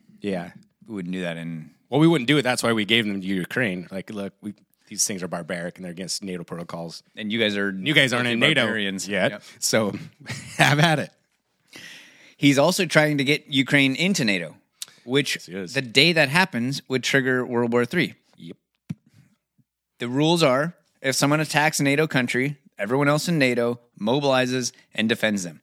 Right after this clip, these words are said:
Speaker 1: Mm-hmm.
Speaker 2: So by trying to get Ukraine into nato during a conflict, which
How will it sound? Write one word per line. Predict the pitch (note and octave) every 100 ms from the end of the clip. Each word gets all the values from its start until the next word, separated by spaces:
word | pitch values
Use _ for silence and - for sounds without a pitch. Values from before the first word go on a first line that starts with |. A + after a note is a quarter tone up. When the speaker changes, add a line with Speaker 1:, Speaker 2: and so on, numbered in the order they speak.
| _
Speaker 1:
Mm-hmm. | F2 F2 G2
Speaker 2:
So | - B2+ B2 A#2+ - - _ _
by | B2+
trying | C#3 - E3 G#3
to | F#3
get | D#3 F3 D3+
Ukraine | G3+ - D3+ C#3+ C3 B2+ -
into | E3+ F#3 E3
nato | C#3 C#3 C3+ F2+ F2 - A2+
during | A#2+ C#3+ C#3+
a | B2
conflict, | - C#3+ B2 G2+ -
which | B2 A2